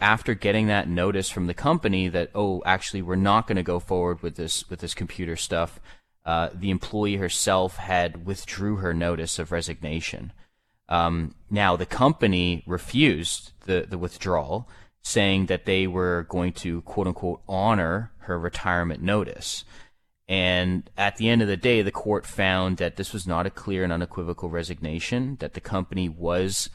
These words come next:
actually bound by that supervisor's promise that the employee could change her mind, and also because the, the, the noti-, the resignation, rather, was based on the computers,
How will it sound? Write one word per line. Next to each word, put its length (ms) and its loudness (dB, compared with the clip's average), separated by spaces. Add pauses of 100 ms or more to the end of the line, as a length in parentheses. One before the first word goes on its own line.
(220)
actually 400 -4
bound 560 0
by 140 2
that 180 -4
supervisor's 720 -2
promise 560 -2
that 120 -8
the 100 -4
employee 380 -4
could 140 -12
change 320 -4
her 120 -6
mind, 500 -2 (500)
and 180 4
also 280 4
because 360 -2
the, 360 -8
the, 360 0
the 180 -2 (100)
noti-, 340 2
the 240 -6
resignation, 640 0
rather, 240 0
was 160 -6
based 340 -2
on 140 0
the 80 -4
computers, 760 0